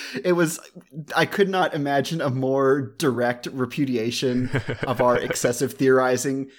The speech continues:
Speaker 1: than having them playing a bluffing board game where the main character who we were suspected was on the spectrum is not only the best, but she also susses out that one of the other characters has a crush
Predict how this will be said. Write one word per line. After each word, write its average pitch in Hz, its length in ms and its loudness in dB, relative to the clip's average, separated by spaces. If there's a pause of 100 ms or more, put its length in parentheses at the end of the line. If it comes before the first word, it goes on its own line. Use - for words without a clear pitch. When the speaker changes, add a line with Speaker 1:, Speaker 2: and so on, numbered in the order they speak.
(160)
Speaker 1:
than 139 120 -2
having 127 340 0
them 123 160 0
playing 123 400 0
a 110 60 -6
bluffing 120 460 -2
board 120 280 0
game 139 440 -4 (260)
where 123 600 0
the 127 140 -2
main 120 280 2
character 120 420 -2
who 123 160 -2
we 123 100 0
were 113 80 -6
suspected 117 440 -6
was 117 120 -6
on 117 140 -2
the 113 60 -8
spectrum 117 500 -2 (200)
is 147 120 -4
not 139 100 0
only 147 180 -2
the 123 80 -2
best, 123 340 -2
but 139 80 -10
she 135 120 -8
also 120 300 -4
susses 113 360 -6
out 110 180 -2
that 107 80 -8
one 117 140 -6
of 113 60 -4
the 113 80 -4
other 104 160 -6
characters 110 480 -8
has 107 140 -12
a 104 40 -12
crush - 520 -6